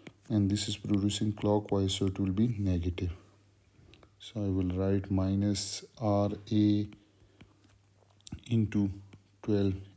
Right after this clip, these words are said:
is equal to zero. So again, this will give you thirty-six plus thirty-six minus twelve R A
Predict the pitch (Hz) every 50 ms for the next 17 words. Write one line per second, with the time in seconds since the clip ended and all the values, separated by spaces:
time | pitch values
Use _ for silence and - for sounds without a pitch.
0 | - - 101 92 85 - - 104 95 90 - 104 104 101 98 95 95 127 131 135
1 | 131 - - _ - - - - - - - - - _ _ - 104 90 90 90
2 | 85 82 82 80 - - - - - - - - - - - - - - _ -
3 | - - 101 101 98 98 98 95 - - - - - 107 104 101 92 101 107 110
4 | 113 117 110 101 - - - - - - - - - - - 107 101 101 107 101
5 | - - - - 104 101 101 101 101 101 98 98 98 95 98 107 104 101 101 101
6 | 104 104 101 101 101 101 101 98 - - - - - - - - - - - _
7 | _ _ _ _ - - - 110 107 107 107 - 104 98 - - - 110 107 107
8 | - - - - - - - _ _ - - 113 117 113 110 107 - - - -
9 | - _ - - 113 104 98 92 - - 101 95 - - - 107 107 104 104 -
10 | - - - - - - - - _ _ _ - - - - - - - _ _
11 | - 107 104 101 98 101 101 104 101 98 - - - - - 104 104 104 104 104
12 | 104 - - - - - _ _ _ _ _ - - 107 104 98 98 98 95 95
13 | - 98 101 101 98 98 101 98